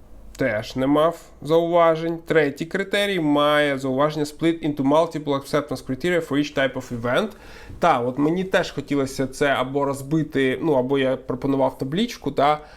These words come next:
або розбити на якісь булети, ну, або як тут на окремі критерії, хоча це було б,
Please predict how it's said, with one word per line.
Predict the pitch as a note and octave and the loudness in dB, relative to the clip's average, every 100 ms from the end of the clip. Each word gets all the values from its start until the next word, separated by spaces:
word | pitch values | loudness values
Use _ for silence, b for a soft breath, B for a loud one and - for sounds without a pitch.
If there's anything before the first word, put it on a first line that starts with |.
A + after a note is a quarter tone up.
| B | B
або | - C3+ D3+ D#3 | -6 0 2 2
розбити | C3+ C3+ D3 C#3+ | 2 0 0 2
на | C3+ C3 | 2 2
якісь | B2+ - C3 B2+ - | 0 -2 -2 -2 -4
булети, | B2 C3 E3 G#3+ F#3 E3 D#3 F#3+ | -4 -2 0 2 0 0 0 4
ну, | |
або | A3+ C#3+ C3 C#3 | 4 4 2 0
як | C3 - | 0 -2
тут | D3 D3 C3 | -2 -2 0
на | B2+ B2+ | 2 2
окремі | - C3+ C3 | 2 0 0
критерії, | B2+ D3+ A3+ G#3 | -2 -2 0 0
хоча | D3+ B2+ C#3 C3 | -2 -4 -4 -2
це | C3 | -4
було | B2+ B2+ | -2 0
б, | C3 | 0